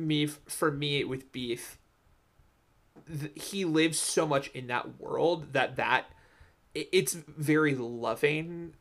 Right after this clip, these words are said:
camp in the way that it's done, and it's, like Caroline said, not punching down at all. But this, this movie feels so in the world of queer camp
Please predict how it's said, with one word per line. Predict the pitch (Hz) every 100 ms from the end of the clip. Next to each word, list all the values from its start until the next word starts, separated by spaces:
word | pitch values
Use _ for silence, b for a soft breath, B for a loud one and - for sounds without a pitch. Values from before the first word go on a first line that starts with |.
| _ _ -
camp | - - 185 190 - -
in | 190
the | 190
way | 185
that | 185
it's | 190 -
done, | 190 175 160
and | 123
it's, | - -
like | 143
Caroline | - 123 120 123
said, | 127 117
not | 120 -
punching | - 131 127 120 117 120
down | 107 113 127 135
at | 117 120
all. | - 147 156 170 180 B B B B
But | - 151
this, | 180 - -
this | 156 196 202
movie | 185 175 151
feels | - 143 135 -
so | - 127 127
in | 127 123 110 - 139 127 127 139
the | 123
world | 117 120 123 135 139 135 -
of | 123 117 117 110 -
queer | - - 120 117
camp | - 117 113 123